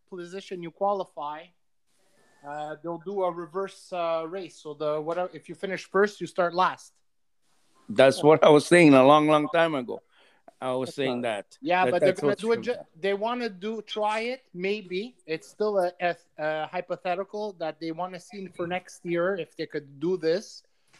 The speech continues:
Speaker 1: And, uh, s-, it's like that, there's more action because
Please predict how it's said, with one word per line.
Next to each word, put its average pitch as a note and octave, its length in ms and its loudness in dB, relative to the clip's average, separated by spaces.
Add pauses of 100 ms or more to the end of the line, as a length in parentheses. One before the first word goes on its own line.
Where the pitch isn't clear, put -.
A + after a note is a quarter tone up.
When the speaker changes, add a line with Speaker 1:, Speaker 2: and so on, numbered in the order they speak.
(300)
Speaker 1:
And, D3+ 400 -2
uh, D3+ 720 -2
s-, - 300 -20
it's C#3 140 -20
like D#3 180 -4
that, F#3 180 0
there's E3 180 -4
more F3+ 220 -2
action F#3 440 -6
because D#3 540 -10